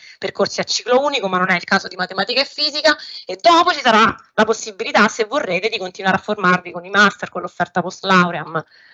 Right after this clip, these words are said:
con i dottorati di ricerca e via dicendo. Eh, ogni esame che farete, come vedete sulla guida, vi si,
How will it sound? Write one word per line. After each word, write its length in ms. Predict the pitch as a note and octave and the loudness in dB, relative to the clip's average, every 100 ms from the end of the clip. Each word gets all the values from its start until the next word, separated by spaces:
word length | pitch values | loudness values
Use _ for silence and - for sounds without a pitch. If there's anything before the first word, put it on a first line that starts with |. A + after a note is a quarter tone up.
| _ | _
con 140 | A3 | -2
i 40 | A3 | 2
dottorati 380 | G#3+ G3+ E3+ | 2 2 0
di 120 | - - | -2 -4
ricerca 760 | - - F3 - - - - _ - - | -2 -2 -6 -14 -14 -12 -12 _ -20 -8
e 100 | F#3+ | -8
via 180 | - E3+ | -2 -2
dicendo. 500 | D#3+ - - F3+ F3+ - - _ - - - - - | -2 -4 -6 -4 -4 -4 -12 _ -16 -12 -12 -12 0
Eh, 460 | G#3 G3+ G3+ G3+ | 4 8 8 6
ogni 320 | - C#4 C#4+ C#4+ | 6 4 4 2
esame 380 | C#4+ C4 A3 | 4 4 4
che 100 | G#3+ | 0
farete, 640 | G#3+ C#4 E4 F#4 F4+ F4+ F4 | 0 2 4 4 4 2 2
come 180 | A3 | 0
vedete 300 | G#3+ A3+ A#3+ | 2 2 0
sulla 220 | G3+ A3+ B3 | -4 -2 0
guida, 360 | D#4 E4 D#4 D#4 D#4 _ _ _ _ _ A3 A#3 | 0 4 4 4 0 _ _ _ _ _ -16 -6
vi 200 | C4 | 0
si, 80 | A#3 | 0